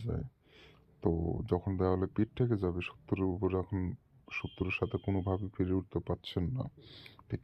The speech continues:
এমন অবস্থায় এই বানটি প্রয়োগ করবেন, ওই শত্রু নিস্তেজ হয়ে যাবে। সে শত্রু সারা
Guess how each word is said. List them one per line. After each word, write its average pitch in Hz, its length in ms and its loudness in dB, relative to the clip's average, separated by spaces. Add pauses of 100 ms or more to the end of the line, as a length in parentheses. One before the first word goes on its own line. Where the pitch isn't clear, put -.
(100)
এমন 107 140 4 (100)
অবস্থায় 101 400 0 (200)
এই 92 160 2
বানটি 92 360 0
প্রয়োগ 92 200 0 (100)
করবেন, 98 300 2
ওই 85 140 -2
শত্রু - 320 0 (140)
নিস্তেজ 95 420 2 (100)
হয়ে 85 200 4
যাবে। 123 200 0 (600)
সে 95 120 -4 (100)
শত্রু - 280 -4 (120)
সারা 107 220 0